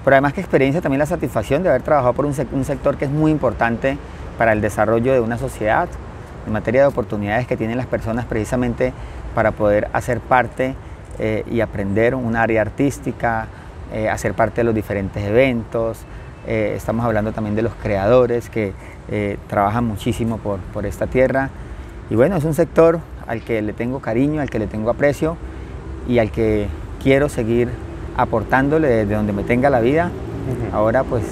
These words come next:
Speaker 1: voy a estar desde la asamblea, Dios mediante, y espero poder seguir trabajando por el sector cultura, turístico y desde luego por el departamento del Huila.
Speaker 2: Dentro de su vida laboral he visto que usted trabajó mucho en el sector privado.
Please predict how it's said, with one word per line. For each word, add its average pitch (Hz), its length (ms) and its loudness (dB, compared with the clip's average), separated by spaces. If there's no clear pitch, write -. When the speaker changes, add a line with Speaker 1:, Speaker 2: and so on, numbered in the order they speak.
Speaker 1:
voy 113 120 2
a 120 60 4
estar 127 200 0
desde 123 180 2
la 117 80 4
asamblea, 113 540 0
Dios 120 260 2
mediante, 127 540 0
y 117 40 -2
espero 123 280 4
poder 110 180 2
seguir 117 280 0
trabajando 110 640 0
por 110 100 0
el 101 80 2
sector 107 280 -4
cultura, 120 600 2
turístico 131 680 -2
y 113 40 -2
desde 107 160 0
luego 107 180 2
por 123 140 2
el 110 80 2
departamento 98 580 -4
del 101 60 -2
Huila. 98 180 -4
Speaker 2:
Dentro 160 280 4
de 170 60 6
su 156 140 0
vida 165 220 4
laboral 175 440 6
he 185 80 4
visto 185 220 2
que 185 60 0
usted 147 140 0
trabajó 165 320 2
mucho 151 240 0
en 175 60 0
el 165 60 -2
sector 123 360 -2
privado. 151 640 6